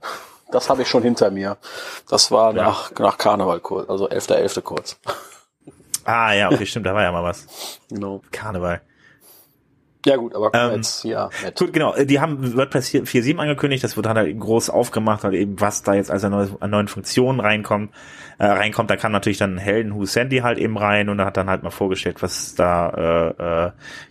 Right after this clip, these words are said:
Speaker 2: ja, was da alles neu kommen wird und, äh, also nicht alles, also ein Teil gemacht, weil wenn sie es gemacht hätte, wäre es wahrscheinlich eine Stunde dran gewesen, so wie wir das mit,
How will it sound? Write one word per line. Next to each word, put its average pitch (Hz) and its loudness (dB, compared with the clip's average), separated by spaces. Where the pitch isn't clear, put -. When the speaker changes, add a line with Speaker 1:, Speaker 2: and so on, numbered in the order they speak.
Speaker 2:
ja, 98 2
was 95 0
da - 0
alles 87 -4
neu 101 4
kommen 113 -2
wird 123 0
und, 90 -4
äh, - -4
also 90 2
nicht - -2
alles, 95 0
also 92 -6
ein 87 -12
Teil 95 2
gemacht, 90 0
weil 87 2
wenn 90 0
sie 87 -2
es 82 -4
gemacht 90 -2
hätte, - -2
wäre 92 2
es 87 2
wahrscheinlich 87 -4
eine 90 -4
Stunde 92 0
dran 92 0
gewesen, 110 2
so 98 0
wie 98 2
wir 95 4
das 92 2
mit, 90 -4